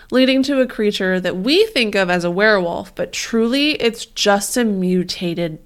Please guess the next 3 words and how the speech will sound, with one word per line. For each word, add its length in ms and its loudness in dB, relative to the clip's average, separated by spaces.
wolf, 760 -2
genetically 540 -6
speaking. 640 -12